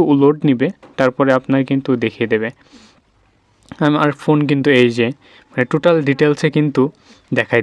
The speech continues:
দিচ্ছে, দেখছেন? দে আমার ফোন কিন্তু ডিভাইস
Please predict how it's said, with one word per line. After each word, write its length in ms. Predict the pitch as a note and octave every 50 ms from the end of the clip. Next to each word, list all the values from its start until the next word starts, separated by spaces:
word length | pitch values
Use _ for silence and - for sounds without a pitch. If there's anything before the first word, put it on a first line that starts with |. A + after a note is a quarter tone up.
| G#2+
দিচ্ছে, 300 | A#2+ A2 G#2+ - - - A#2 G#2+ A#2
দেখছেন? 280 | C3+ - - - D#3 B2 A#2 _ _ - _ _ _ _ _ _ - C#3
দে 60 | C3 B2 B2
আমার 160 | B2 B2+ C3 C3 - -
ফোন 180 | - D3 D3 D3 C#3+ -
কিন্তু 280 | D#3 C#3+ C3 C3+ C3+ C3 D3+ F3 _ _ _ _ _ _ _ _ _ _ _ - - - - B2+
ডিভাইস 320 | C3 B2+ B2 C#3 C3+ B2+